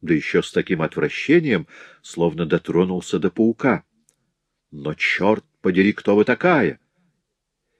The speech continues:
Это я, господин офицер, госпожа Пипле, привратница. А потому вы должны убрать руки, не обнимать меня за талию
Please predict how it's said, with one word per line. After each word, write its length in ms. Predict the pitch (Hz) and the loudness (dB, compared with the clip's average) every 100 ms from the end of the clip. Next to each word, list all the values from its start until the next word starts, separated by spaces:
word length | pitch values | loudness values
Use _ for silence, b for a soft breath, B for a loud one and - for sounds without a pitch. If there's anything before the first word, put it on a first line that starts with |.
| _ | _
Это 200 | - 101 | -6 -2
я, 260 | 78 170 190 | 4 4 4
господин 460 | 147 - 82 76 | -2 -4 -4 -2
офицер, 580 | 71 78 - 78 69 - _ _ _ _ _ _ | -6 -10 -8 -6 -6 -8 _ _ _ _ _ _
госпожа 420 | 82 - 90 - 196 | -12 -4 -2 0 2
Пипле, 420 | 117 - 196 160 | 2 6 8 8
привратница. 920 | - 139 202 170 - 76 - - - _ _ _ _ _ _ _ _ _ _ _ _ _ _ | 4 4 6 4 -2 -14 -14 -18 -20 _ _ _ _ _ _ _ _ _ _ _ _ _ _
А 100 | - | -8
потому 360 | - 113 120 156 | -4 2 6 8
вы 120 | 156 | 8
должны 360 | 180 180 139 185 | 8 6 6 6
убрать 400 | 180 147 170 208 | 8 6 4 4
руки, 420 | 208 170 - - b b b | 4 4 0 -6 b b b
не 120 | 98 | 4
обнимать 520 | 127 131 156 139 151 180 | 4 6 4 4 4 2
меня 240 | 202 202 | 2 4
за 140 | 170 | 4
талию 480 | - 113 85 78 69 | 4 2 2 0 -2